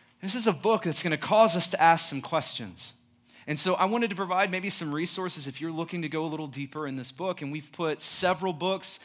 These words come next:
I've reviewed them, put links to them on our, on our site. Uh, the last thing, and then we'll, we'll move on, is, um, uh, some, how many are visual people? All right, you'll like this.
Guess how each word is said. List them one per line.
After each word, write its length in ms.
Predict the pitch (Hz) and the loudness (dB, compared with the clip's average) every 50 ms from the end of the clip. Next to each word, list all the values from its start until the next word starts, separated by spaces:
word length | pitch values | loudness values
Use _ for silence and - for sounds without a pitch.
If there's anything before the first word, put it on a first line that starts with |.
| - - - | -12 -12 -6
I've 180 | - 139 139 127 | -4 -4 -4 -4
reviewed 320 | 139 131 123 160 190 202 | -6 -8 -6 -6 -6 -4
them, 320 | 190 196 185 185 185 185 - | -2 -2 -2 -4 -4 -8 -10
put 240 | - - 170 - 160 | -8 -10 -10 -6 -4
links 440 | 156 160 175 190 190 - - - | -2 0 0 -2 -2 -2 -2 -2
to 260 | - - - 190 190 165 | -2 -4 -6 -8 -6 -4
them 380 | 185 185 180 175 175 175 170 - - - - - - _ - | -2 -2 -2 -2 -4 -6 -8 -12 -18 -20 -20 -20 -16 _ -2
on 400 | 156 156 165 160 165 165 165 156 - | 0 2 2 2 2 0 -2 -4 -6
our, 460 | - 139 139 139 139 139 135 135 131 - | -6 -6 -4 -4 -2 -2 -2 -2 -4 -4
on 220 | - 135 135 135 | -6 -6 -6 -4
our 280 | 131 131 123 123 123 101 - | -4 -4 -4 -6 -8 -8 -6
site. 560 | - - - - 139 123 117 110 95 - - - - - - - - - | -2 -2 0 0 0 -2 -4 -4 -8 -12 -16 -20 -20 -20 -20 -20 -8 -2
Uh, 240 | 156 156 151 123 127 | 0 2 2 0 -2
the 80 | 160 | -2
last 360 | 156 175 185 185 190 - - | 2 6 6 8 8 8 6
thing, 200 | - 170 143 139 135 | 4 2 0 -2 -4
and 60 | 131 | -4
then 100 | 139 139 | -4 -6
we'll, 180 | 139 139 139 - | -6 -6 -6 -6
we'll 180 | - 139 139 139 | -8 -8 -6 -6
move 240 | 139 143 143 127 | -6 -6 -6 -4
on, 280 | 143 139 139 135 131 127 - | -4 -2 -2 -2 -2 -4 -6
is, 340 | - 143 139 139 131 120 - - | -6 -6 -6 -4 -4 -4 -6 -6
um, 400 | 139 135 127 123 120 117 113 - - _ _ _ _ _ _ _ _ _ _ - - _ - | -6 -6 -6 -6 -8 -10 -12 -16 -18 _ _ _ _ _ _ _ _ _ _ -18 -18 _ -6
uh, 220 | 135 131 123 123 - 113 - _ _ _ _ _ _ _ _ _ _ _ | -4 -4 -2 -4 -6 -10 -14 _ _ _ _ _ _ _ _ _ _ _
some, 300 | - - - - 170 175 175 170 | -12 -10 -8 -8 -8 -8 -10 -8
how 100 | - 160 | -8 -10
many 220 | 175 190 185 160 139 | -10 -8 -8 -6 -8
are 80 | 120 | -8
visual 500 | 101 98 110 120 113 135 135 135 131 135 _ _ _ _ _ _ _ _ | -8 -10 -12 -12 -12 -12 -12 -12 -14 -16 _ _ _ _ _ _ _ _
people? 400 | _ 143 131 131 - 147 147 143 _ _ _ _ _ _ _ _ _ _ _ _ _ _ _ _ | _ -12 -12 -12 -12 -14 -14 -14 _ _ _ _ _ _ _ _ _ _ _ _ _ _ _ _
All 80 | - 110 | -12 -10
right, 220 | 113 107 98 98 - | -10 -8 -10 -10 -12
you'll 180 | 107 127 139 | -12 -10 -6
like 280 | 139 131 123 110 - - | -4 -4 -4 -6 -8 -14
this. 320 | 104 90 87 - - - | -16 -10 -6 -6 -6 -6